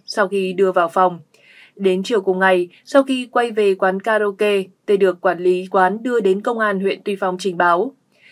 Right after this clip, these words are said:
Nhận được tin báo, công an huyện Tuy Phong khẩn trương vào cuộc, trích xuất camera an ninh, lấy lời khai, đưa bị hại đi giám định, đồng thời báo cáo sự việc cho lãnh đạo công an tỉnh chỉ đạo.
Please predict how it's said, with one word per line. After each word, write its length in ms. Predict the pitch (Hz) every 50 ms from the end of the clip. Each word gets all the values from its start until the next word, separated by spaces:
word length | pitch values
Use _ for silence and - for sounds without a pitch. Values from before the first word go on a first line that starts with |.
| _ _ _
Nhận 180 | 208 208 185 190
được 100 | 190 185 185
tin 160 | 208 208 202
báo, 360 | 196 190 185 180 185 233 277 - _
công 160 | - 277 269
an 200 | 254 247 247 240
huyện 200 | 233 240 226 - 196 -
Tuy 120 | 226 214
Phong 280 | 214 233 214 208 202 196
khẩn 200 | - - 220 180
trương 240 | 180 - 208 196 190
vào 160 | 196 185 175
cuộc, 280 | 175 208 202 190 180 - _ _ _ _ _
trích 180 | - 247 226
xuất 240 | 226 - 262 269 -
camera 380 | - 214 196 196 190 190 190 185
an 220 | - 196 190 196
ninh, 220 | 202 202 202 190 190 185 - - - _
lấy 240 | - 220 214 202 220
lời 180 | 254 269 254 214
khai, 380 | - - 226 220 220 208 190 - _ _
đưa 140 | - 202 214
bị 180 | 190 196 - 185
hại 320 | 180 208 185 120 - 185
đi 260 | 185 190 202 190 196
giám 280 | 185 170 190 180 185 208
định, 220 | 254 254 196 - - _ - - - - _
đồng 220 | 214 233 233 220 214
thời 300 | 233 233 226 214 214 196
báo 200 | - 196 190 196
cáo 220 | 196 196 196 190 214
sự 160 | - 277 220
việc 200 | 196 208 202 185 180
cho 120 | - 196
lãnh 200 | 185 185 - 202
đạo 200 | 220 226 - -
công 200 | - - 208 196
an 140 | 190 185 180
tỉnh 200 | 185 196 185 151
chỉ 160 | 147 - 180 165
đạo. 240 | 175 175 175 -